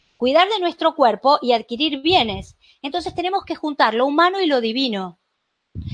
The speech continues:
Es decir, que a veces tenemos necesidades,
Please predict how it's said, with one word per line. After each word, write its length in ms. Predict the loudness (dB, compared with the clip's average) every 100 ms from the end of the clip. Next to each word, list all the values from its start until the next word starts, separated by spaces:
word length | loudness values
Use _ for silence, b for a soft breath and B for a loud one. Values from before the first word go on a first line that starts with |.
| B B
Es 220 | 2 2
decir, 180 | 2 0
que 120 | 2
a 80 | 4
veces 340 | 4 2 0
tenemos 460 | 0 2 2 2 -2
necesidades, 720 | -6 -12 -14 -10 -8 -6 -8